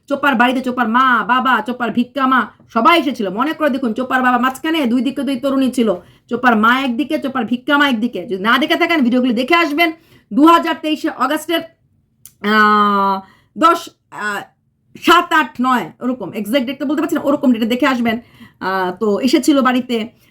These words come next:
আম, তখন ওরা এইভাবে, তখনও কিন্তু সেদিন আমার অবাক লেগেছে, বাড়িতে এত এত লোক এসেছে, মানে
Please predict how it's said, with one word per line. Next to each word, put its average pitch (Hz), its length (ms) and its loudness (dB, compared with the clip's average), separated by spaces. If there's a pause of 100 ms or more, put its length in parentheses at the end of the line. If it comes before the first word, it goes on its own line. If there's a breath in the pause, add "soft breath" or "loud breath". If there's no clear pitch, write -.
(120)
আম, 196 320 -6 (240)
তখন 247 420 0
ওরা 226 160 -2
এইভাবে, 233 240 4
তখনও 254 540 0
কিন্তু 262 180 0
সেদিন 262 180 0
আমার 254 220 0
অবাক 302 260 -2
লেগেছে, 254 300 -6
বাড়িতে 233 240 -4
এত 247 180 -4
এত 269 160 -4
লোক 247 220 0
এসেছে, 226 300 -2
মানে 208 180 -2